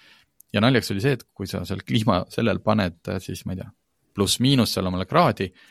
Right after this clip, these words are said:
siis korraks viskab ta selle sama kliimaekraani pildi ka põhiekraanile.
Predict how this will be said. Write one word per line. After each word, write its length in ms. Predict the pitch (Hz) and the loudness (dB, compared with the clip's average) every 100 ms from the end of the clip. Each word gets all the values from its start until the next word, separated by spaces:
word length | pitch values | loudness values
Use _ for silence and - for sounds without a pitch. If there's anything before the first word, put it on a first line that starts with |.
| _ _ - | _ _ -18
siis 160 | - - - | -10 -8 0
korraks 720 | 127 147 - 87 - - - 107 | 4 4 4 0 -2 -20 -12 -6
viskab 380 | 120 - - - | -4 -4 -8 -8
ta 140 | - | -4
selle 240 | 107 101 95 | 0 0 0
sama 540 | - 135 127 95 - - _ _ - | 2 2 2 0 -2 -8 _ _ -4
kliimaekraani 720 | 113 131 120 92 - 104 104 | 0 2 2 0 0 0 0
pildi 380 | - 117 110 98 | 2 0 2 0
ka 140 | 98 92 | -2 0
põhiekraanile. 1040 | 139 117 95 82 - 95 90 82 - - | 2 4 2 -2 -6 -4 -4 -4 -10 -14